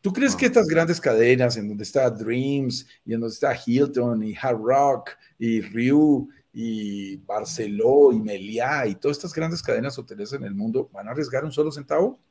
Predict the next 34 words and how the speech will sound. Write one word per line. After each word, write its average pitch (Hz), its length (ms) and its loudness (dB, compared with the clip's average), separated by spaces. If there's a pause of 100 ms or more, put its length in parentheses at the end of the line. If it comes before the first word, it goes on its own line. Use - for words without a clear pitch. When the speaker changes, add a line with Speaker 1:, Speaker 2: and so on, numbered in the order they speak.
(120)
Speaker 1:
No, 117 160 -20
eso - 160 -20
no 123 80 -8
existe. - 440 -10 (400)
Ten 90 140 -12
cuidado. 165 440 4 (400)
No - 140 -20
sé 147 200 0
quién 151 180 4
te 180 120 6
lo 180 100 12
habrá 147 180 10
dicho, 151 340 0 (360)
pero 107 180 -2
no 127 140 2
hay 175 100 10
la 202 220 8
menor 196 560 6
posibilidad 170 560 2
de 160 100 -2
que 156 120 -2
tú 156 380 -6
pierdas 185 680 0 (280)
tu 156 160 0
dinero 143 640 -2 (380)
si 135 220 -4
vas 139 360 4
o 131 120 0
como 123 200 0
persona 135 360 -2
natural 139 420 -2
o 180 80 -6
como 104 180 -8
empresa. 127 440 -8